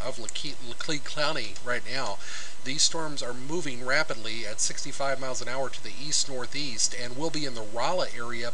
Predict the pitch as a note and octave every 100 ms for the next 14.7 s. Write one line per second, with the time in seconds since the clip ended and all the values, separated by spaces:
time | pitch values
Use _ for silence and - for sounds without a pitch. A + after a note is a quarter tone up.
0 | - A#2+ C3 C#3 C3+ - - - - D3
1 | - D3 C#3+ - C#3 B2 - B2+ C#3 C#3+
2 | D3+ - - C3 C#3 B2+ C#3 C3+ A2 -
3 | D3 D3 D3 F#2 - - - - - -
4 | - - - - A2+ G#2+ G#2 A2 C3 C#3
5 | B2+ - B2 A#2+ C3 B2+ - - F3+ D#3+
6 | - - C#3 C3+ - B2 A#2 D3 D3 C#3+
7 | - - - A#2 A2 A2+ - E3 - D#3+
8 | C#3+ C3 G#2 A2 G#2+ - E3+ F#3 - -
9 | - A#2+ A#2+ A#2 - A#2 - B2+ C3 -
10 | - C3+ - C#3 C3+ - C3+ B2 B2+ B2
11 | A#2 A2+ G#2+ A2 - - - - G2 -
12 | A#2 A#2 A2+ - A#2+ A2+ D3 C#3 D3 B2+
13 | A#2+ - D#3+ C3+ C3+ - - C#3 - C#3+
14 | B2+ - C3+ D3 B2+ - -